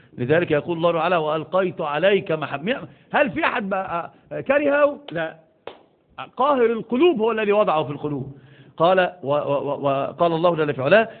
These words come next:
"وألقيت عليك محبة مني ولتصنع على عيني". لا عين فرعون، على عين في بيت فرعون. الله غالب على أمره ولكن أكثر الناس لا يعلمون.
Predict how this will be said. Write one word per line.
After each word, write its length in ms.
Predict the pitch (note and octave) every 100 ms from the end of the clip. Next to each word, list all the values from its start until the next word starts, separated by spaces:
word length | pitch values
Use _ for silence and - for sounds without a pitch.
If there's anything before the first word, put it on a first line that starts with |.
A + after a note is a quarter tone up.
| -
"وألقيت 680 | C#3 D3 C3+ F3 F#3+ D3+ D3+
عليك 440 | B2 C3+ D#3 -
محبة 600 | C3+ B2+ B2+ A#2 D#3 C3+
مني 560 | A#2+ D3 G3+ D#3 A#2+ -
ولتصنع 600 | B2 B2 C3 E3 - C3+
على 440 | B2+ A#2+ E3 B3 A#3+ - _ - _
عيني". 540 | - C#3+ F#3+ G3 C3 G#2 - -
لا 120 | B2+
عين 200 | C3+ C3+
فرعون، 340 | B2+ B2 C#3 A#2+
على 240 | D3 F3+
عين 460 | F3 G3+ C4 F3 A2 - -
في 100 | F3
بيت 280 | E3+ B3+ D3+
فرعون. 320 | C#3+ C#3 C3 - _ -
الله 240 | C3+ D#3+ D3
غالب 380 | B2 F3 C#3+ A#2+
على 160 | A#2+ B2
أمره 400 | - C#3+ A#2+ A#2+
ولكن 440 | A#2+ A#2+ C#3 C3
أكثر 260 | A#2+ C3 A2
الناس 400 | A2 A#2+ B2+ C3 A#2+ - - -
لا 80 | B2
يعلمون. 360 | C3 A2+ A2